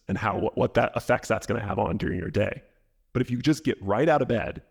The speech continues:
and get into the shower or go make a cup of coffee or whatever it is, you, you short circuit that, that worrying process, which keeps your overall anxiety much, much lower.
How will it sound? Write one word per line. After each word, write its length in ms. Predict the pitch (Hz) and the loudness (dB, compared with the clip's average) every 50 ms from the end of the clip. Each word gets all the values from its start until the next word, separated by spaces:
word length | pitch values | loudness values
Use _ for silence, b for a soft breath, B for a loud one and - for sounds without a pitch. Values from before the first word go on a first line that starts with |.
| _ _ _ _ _ _ _ _ _ _ - | _ _ _ _ _ _ _ _ _ _ -8
and 100 | - - | -6 -4
get 120 | - - | -2 0
into 140 | 127 139 151 | 2 2 2
the 80 | 135 127 | 2 2
shower 520 | - 135 117 107 113 113 110 110 107 104 | 2 2 2 2 2 2 2 2 2 2
or 80 | 104 104 | 0 -2
go 160 | 95 113 110 | -2 -4 -2
make 180 | 113 120 - - | -2 -2 -2 -2
a 40 | |
cup 100 | - 143 | -6 -6
of 60 | - - | -6 -4
coffee 280 | 107 - - - 104 | -4 -4 -4 -4 -2
or 40 | - | -2
whatever 280 | 104 107 113 113 - - | 0 0 0 0 -2 -4
it 60 | - - - | -6 -6 -8
is, 160 | - - - _ _ _ _ _ _ | -10 -12 -14 _ _ _ _ _ _
you, 180 | - 123 120 117 | -2 0 0 0
you 140 | 120 117 113 | 0 0 -2
short 340 | - - - 139 147 - - | -2 2 2 2 2 2 2
circuit 360 | - 131 127 - 107 110 - | 2 2 4 4 2 0 0
that, 300 | 104 101 98 - - - | -2 -2 -4 -4 -4 -4
that 200 | 113 110 - 98 | -4 -4 -2 0
worrying 520 | 110 110 113 113 113 104 104 90 90 87 | 0 0 2 2 0 0 -2 -4 -6 -6
process, 600 | - - - - - - - - - - - - _ - | -6 -8 -8 -8 -8 -6 -6 -6 -6 -6 -10 -12 _ -4
which 180 | 117 - - - | -4 -4 -4 -6
keeps 280 | - - 170 - - | -6 -6 -4 -2 0
your 100 | - - - - | 0 0 0 0
overall 480 | 123 123 120 110 120 110 107 107 101 | 0 0 2 2 2 2 2 2 0
anxiety 640 | 101 101 98 101 95 95 - 104 - 92 - - - _ - | 0 -2 -2 -2 -4 -4 -4 -6 -6 -6 -8 -8 -8 _ -2
much, 440 | 110 104 104 104 95 80 - - | 0 2 2 2 0 -2 -2 -4
much 260 | - - 87 - - - | -4 -4 -4 -6 -6 -4
lower. 420 | - - - - - - - - | -4 -2 -2 -2 -4 -4 -6 -10